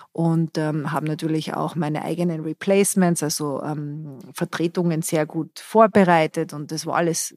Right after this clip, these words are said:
tippitoppi organisiert. Und dann kam's anders als geplant,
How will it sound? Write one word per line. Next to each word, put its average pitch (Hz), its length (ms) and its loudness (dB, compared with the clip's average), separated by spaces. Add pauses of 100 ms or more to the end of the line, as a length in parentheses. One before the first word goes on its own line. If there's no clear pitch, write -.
tippitoppi 196 600 2
organisiert. 160 840 2 (480)
Und 156 180 -6
dann 156 140 -2
kam's 180 340 2
anders 156 340 -4
als 160 160 -2
geplant, 135 720 -6